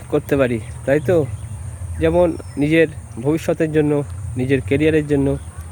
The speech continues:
এক দেশ থেকে আর এক দেশ, এক দেশ থেকে আর এক দেশ আমরা যাই, তাতে কি আমাদের দুটো, আহ, পয়সা বেশি ইনকামের জন্য।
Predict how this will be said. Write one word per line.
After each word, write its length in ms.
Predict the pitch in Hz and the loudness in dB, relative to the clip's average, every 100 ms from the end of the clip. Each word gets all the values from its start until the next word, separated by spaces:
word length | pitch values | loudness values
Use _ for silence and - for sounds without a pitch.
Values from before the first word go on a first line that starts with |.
| - 147 | -6 -4
এক 120 | 151 | -2
দেশ 180 | 147 - - | -2 -2 -2
থেকে 240 | 143 143 | 0 2
আর 140 | 123 | 4
এক 180 | 147 143 | 2 2
দেশ, 180 | 139 143 - | 2 2 0
এক 160 | - 135 | -6 -2
দেশ 140 | 143 - - | -4 -2 -4
থেকে 280 | 127 131 104 - - - - - - - - - | -2 -2 -2 -4 -4 -6 -4 -4 -4 -6 -2 2
আর 100 | 135 | 4
এক 120 | 151 143 | 4 4
দেশ 180 | 143 - - - - | 2 2 -8 -12 -6
আমরা 300 | 117 127 127 127 - - - | 0 4 2 2 -8 -8 2
যাই, 260 | 160 156 165 - - - - - - - - - | 4 6 2 -4 -10 -10 -10 -10 -12 -12 -10 -6
তাতে 280 | 131 151 | -2 0
কি 240 | 147 151 - | 0 2 4
আমাদের 340 | 139 139 143 | 4 4 2
দুটো, 220 | 143 165 170 | 0 2 2
আহ, 840 | - - - - - - 135 131 131 - | 0 -8 -12 -12 -8 -2 2 2 0 2
পয়সা 400 | 170 180 208 196 - - - | 2 4 4 4 2 -10 -6
বেশি 260 | 143 139 156 | -4 0 0
ইনকামের 460 | 156 156 151 151 147 | 0 0 2 2 2
জন্য। 340 | 151 165 | 2 4